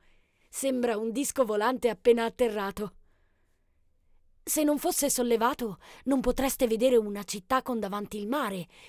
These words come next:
il porto e qualche nave attraccata al molo. Quest'opera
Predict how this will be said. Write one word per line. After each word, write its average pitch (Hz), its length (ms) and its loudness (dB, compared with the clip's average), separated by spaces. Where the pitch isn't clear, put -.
il 220 200 -6
porto 285 460 -4
e 311 120 -2
qualche 311 340 2
nave 254 280 0
attraccata 233 520 -4
al 202 100 -2
molo. 185 400 -8
Quest'opera 269 720 0